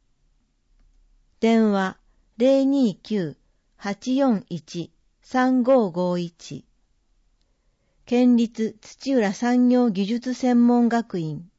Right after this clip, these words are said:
スキルアップセミナーの二次元コードがあります。健康運動教室。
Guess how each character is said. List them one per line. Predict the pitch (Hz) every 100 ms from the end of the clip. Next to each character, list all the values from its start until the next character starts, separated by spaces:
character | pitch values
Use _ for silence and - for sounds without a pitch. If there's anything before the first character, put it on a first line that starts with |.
| _ _ _ _
ス | _ -
キ | 262
ル | 262 269
ア | 269
ッ |
プ | _ 247
セ | 262
ミ | 254 233
ナ | 190 165
ー | 160
の | 160 -
二 | 190 208
次 | 240
元 | 262 269 262
コ | 269 262
ー |
ド | 214
が | 180 175
あ | 165
り | 160
ま | 156 151
す。 | - _ _ _ _ _ _ _ _ _ _ _ _ _ _ _ _ _ _ _ _ _ _
健 | - 262
康 | 269 262 262 262
運 | 254 254
動 | 247 254 254
教 | 262 247
室。 | 226 - - 151